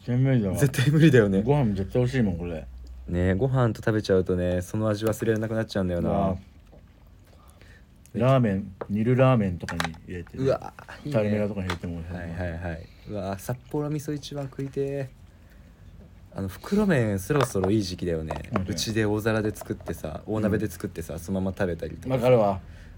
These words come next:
Speaker 2: やる？
Speaker 1: あの、わ-、わ-、俺もうお行儀悪いの分かってるけど、
Speaker 2: うん。
Speaker 1: もう鍋のままいっちゃってます。
Speaker 2: ね。
Speaker 1: だからそれ用の鍋買った。もうそのままいけるやつ。
Speaker 2: あ、あのコンパクトな、あの、
Speaker 1: <laughs>
Speaker 2: あれね。
Speaker 1: 買いました。
Speaker 2: 僕も欲しいんだよな。
Speaker 1: うん。
Speaker 2: 結構安いよね。
Speaker 1: 安い安い、全然もう。
Speaker 2: ね。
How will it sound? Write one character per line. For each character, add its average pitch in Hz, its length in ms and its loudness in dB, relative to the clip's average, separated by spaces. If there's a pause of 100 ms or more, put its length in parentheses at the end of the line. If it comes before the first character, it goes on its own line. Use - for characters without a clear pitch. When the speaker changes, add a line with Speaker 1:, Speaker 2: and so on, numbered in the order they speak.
(160)
Speaker 2:
や 104 120 -4
る？ 117 160 -4 (840)
Speaker 1:
あ 104 100 -6
の、 98 340 -2 (100)
わ-、 113 160 0 (120)
わ-、 127 260 6 (1080)
俺 123 140 4
も 123 140 4
う 113 60 2
お 117 40 0
行 147 180 4
儀 156 80 4
悪 165 160 8
い - 20 0
の 127 100 2
分 113 60 0
か 113 80 -2
っ - 40 -6
て 107 120 -4
る 98 60 -2
け 98 80 -10
ど、 92 140 -10
Speaker 2:
う 98 160 -2
ん。 98 80 0
Speaker 1:
も 92 180 -2
う 92 140 -6
鍋 110 160 0
の 104 80 -2
ま 95 80 -2
ま 90 80 -8
い 92 60 -10
っ - 40 -12
ち - 80 -12
ゃ 87 40 -8
っ - 20 -8
て - 100 -18
ま 85 80 -12
す。 - 200 -14
Speaker 2:
ね。 107 340 -2
Speaker 1:
だ 113 100 0
か 120 60 2
ら 123 40 4
そ 139 60 6
れ 156 100 6
用 165 100 10
の 165 80 6
鍋 143 200 4
買 117 120 -6
っ - 120 -8
た。 - 240 -10
も 107 140 -4
う - 20 -6
そ 135 120 -4
の 135 120 2
ま 127 60 6
ま 131 60 10
い 127 60 4
け 127 100 -2
る 113 80 4
や 123 40 4
つ。 - 20 4
Speaker 2:
あ、 - 0 -
あ 131 40 4
の 127 60 2
コ 180 100 8
ン 143 40 4
パ 123 100 6
ク - 60 -6
ト 107 60 2
な、 95 160 6
あ 113 40 8
の、 - 100 10
Speaker 1:
<laughs> 160 180 8
Speaker 2:
あ 143 60 8
れ 147 80 10
ね。 160 240 8 (140)
Speaker 1:
買 127 100 4
い - 20 4
ま 123 60 4
し 123 60 -6
た。 123 80 -2
Speaker 2:
僕 127 160 0
も 175 80 2
欲 185 120 -2
し - 160 -4
い - 40 0
ん 208 60 0
だ 208 60 0
よ 190 80 2
な。 175 360 2
Speaker 1:
う 107 60 0
ん。 92 260 -4 (600)
Speaker 2:
結 214 220 6
構 349 160 8
安 - 320 6
い 233 80 6
よ 110 100 6
ね。 87 220 0
Speaker 1:
安 127 260 2
い 131 40 4
安 104 240 0
い、 98 60 -2
全 113 280 0
然 107 260 0
も 87 220 -6
う。 104 60 -4
Speaker 2:
ね。 113 320 2